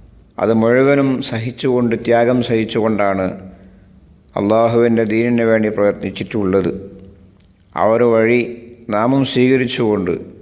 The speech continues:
അഥവാ അള്ളാഹുവിൻ്റെ ദീനിനു വേണ്ടി എല്ലാ സൗകര്യവും ഇപ്പോൾ ഉണ്ടല്ലോ, ആ സൗകര്യം ഉപയോഗപ്പെടുത്തിയിട്ട് മതപ്രബോധന മേഖലയിൽ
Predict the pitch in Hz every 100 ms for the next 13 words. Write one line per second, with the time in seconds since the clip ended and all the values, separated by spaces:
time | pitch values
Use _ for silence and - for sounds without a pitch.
0 | - - - _ _ _ - 92 107 107
1 | - 92 107 117 123 131 127 110 127 156
2 | 165 151 123 98 82 78 95 113 135 131
3 | 123 127 135 135 120 123 117 117 123 98
4 | 71 - 92 110 113 - 113 117 117 113
5 | 120 117 113 101 110 104 90 95 - -
6 | - - - _ _ _ _ _ _ _
7 | _ - 101 104 110 107 104 110 113 117
8 | 117 110 107 101 104 101 92 - -